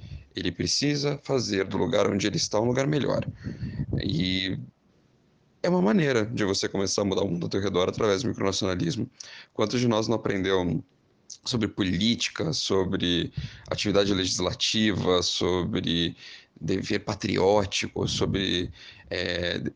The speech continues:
deveres e direitos civis no micronacionalismo? A reunião foi brilhante em formar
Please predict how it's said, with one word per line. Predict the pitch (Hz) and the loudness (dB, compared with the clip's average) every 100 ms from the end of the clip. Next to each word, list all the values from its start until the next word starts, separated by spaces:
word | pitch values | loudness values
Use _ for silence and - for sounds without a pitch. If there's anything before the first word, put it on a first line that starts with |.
| _ _ | _ _
deveres | 82 78 101 101 110 120 107 123 123 110 | -8 -2 0 0 0 2 4 4 2 0
e | 107 | -2
direitos | 107 92 101 - | -2 0 0 -2
civis | - 98 - 110 | -2 0 0 0
no | 123 131 | 2 0
micronacionalismo? | 143 139 131 139 123 110 131 117 123 - _ _ _ _ | 0 -4 -2 0 0 0 0 -2 -4 -10 _ _ _ _
A | 104 | 0
reunião | 107 101 95 127 | 2 2 2 0
foi | - 107 95 | 0 0 0
brilhante | 123 120 107 90 92 113 - 98 | -2 0 0 0 0 -2 -2 -2
em | 98 | -2
formar | - 98 92 87 104 | -2 0 2 0 0